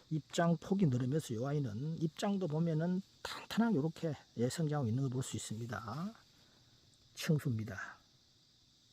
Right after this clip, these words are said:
푸르미르입니다. 푸르미르 필요하신 분, 이 아이 정말 저렴하게 품어가시기 바랍니다. 이 아이 뿌리 탄탄하게 고정되어 있고요.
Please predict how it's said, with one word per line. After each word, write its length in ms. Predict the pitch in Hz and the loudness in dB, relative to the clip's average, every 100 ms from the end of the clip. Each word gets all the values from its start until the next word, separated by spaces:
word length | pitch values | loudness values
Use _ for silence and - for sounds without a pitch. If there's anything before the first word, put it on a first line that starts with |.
| _ | _
푸르미르입니다. 1040 | - 170 135 113 95 95 101 110 147 202 226 _ - _ _ _ _ _ _ _ _ _ _ _ _ _ - - - - - | 2 4 4 0 -6 -8 -8 -10 -10 -10 -14 _ -20 _ _ _ _ _ _ _ _ _ _ _ _ _ -20 -20 -20 -20 -4
푸르미르 360 | 135 131 127 | 0 0 0
필요하신 460 | 117 - 123 - 135 | -2 -2 -2 0 0
분, 500 | 135 104 160 208 233 _ - | 2 2 0 0 -4 _ -4
이 100 | 120 | 0
아이 280 | 127 131 131 | 2 4 2
정말 360 | - 127 131 120 | 0 -2 0 -2
저렴하게 760 | - 139 175 165 123 110 135 139 | 0 2 2 0 -2 -4 -6 -8
품어가시기 520 | - 135 120 113 117 | -4 -4 -2 -2 -4
바랍니다. 460 | 113 101 110 107 110 - - - _ - - - - - - | -2 -4 -4 -6 -8 -10 -16 -20 _ -20 -20 -20 -18 -16 -6
이 40 | 139 | -2
아이 260 | 151 151 | 0 0
뿌리 380 | 151 151 151 151 - | 0 -2 0 -2 0
탄탄하게 500 | 147 139 - 196 170 | 0 0 4 4 4
고정되어 420 | 113 131 135 123 | 2 0 0 -2
있고요. 800 | 156 - 107 104 110 151 196 | -4 -2 -4 -4 -6 -6 -10